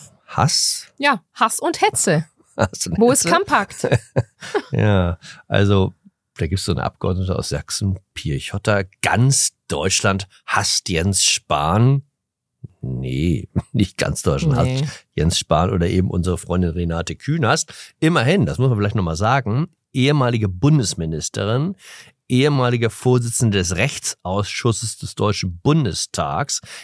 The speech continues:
Speaker 1: ehemaliger Fraktionschefin der Grünen, repostet: „Leute wie Spahn, Streeck und ihre Mageridioten-Freunde wollen sich selbst vermehren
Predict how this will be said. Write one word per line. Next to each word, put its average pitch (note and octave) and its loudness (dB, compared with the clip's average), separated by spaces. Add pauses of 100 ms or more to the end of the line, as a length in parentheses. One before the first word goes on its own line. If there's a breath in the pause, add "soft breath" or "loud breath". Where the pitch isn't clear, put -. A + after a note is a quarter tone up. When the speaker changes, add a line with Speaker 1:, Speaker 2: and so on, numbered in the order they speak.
(140 loud breath)
Speaker 1:
ehemaliger C3 2
Fraktionschefin C#3 0
der G#2+ 0
Grünen, C#3+ 2 (340 loud breath)
repostet: D#3 0 (1800 loud breath)
„Leute C#3+ 2
wie B2 2
Spahn, D3+ 0 (160)
Streeck C3+ 0
und G2+ -6
ihre A2+ 2
Mageridioten-Freunde G#2 -2
wollen D3 0
sich A#2+ -2
selbst B2+ -2
vermehren D#3+ 2